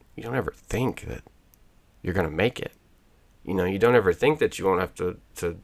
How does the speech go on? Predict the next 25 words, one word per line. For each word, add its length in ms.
think 220
about 260
money 240
again, 400
or 180
that 220
you'll 120
get 140
to 60
travel, 460
like, 200
you 120
don't, 280
you 80
don't 180
think 280
about 240
it. 220
And 120
then 120
it 100
happens, 520
and 100
it's 200
like, 280